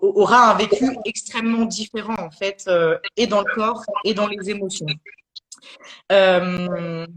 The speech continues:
tu parles effectivement de cette cloche qui est mise dessus, de ce stigma et de ce trauma qui, qui contribue effectivement à ces nœuds qui peuvent être, euh, se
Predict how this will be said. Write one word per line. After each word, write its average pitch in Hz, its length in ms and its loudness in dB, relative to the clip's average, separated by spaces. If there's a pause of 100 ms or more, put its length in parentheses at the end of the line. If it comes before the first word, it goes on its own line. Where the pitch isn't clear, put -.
(140)
tu - 80 -14
parles 262 200 4
effectivement 214 540 -2
de 214 100 -2
cette - 240 -6
cloche 240 400 0
qui 214 100 -6
est 196 60 -6
mise 196 140 -10
dessus, 196 500 -4
de 214 100 -6
ce 190 200 -8
stigma 226 680 2
et 208 60 -4
de 190 100 -8
ce 185 140 -12
trauma 214 460 0
qui, - 220 -16
qui - 160 -18 (100)
contribue 269 600 -4
effectivement 214 680 -4
à 190 80 -2
ces 196 220 -8
nœuds 214 180 -4 (100)
qui - 80 -10
peuvent 190 240 -4
être, 190 280 -4
euh, 180 200 2 (380)
se - 120 -18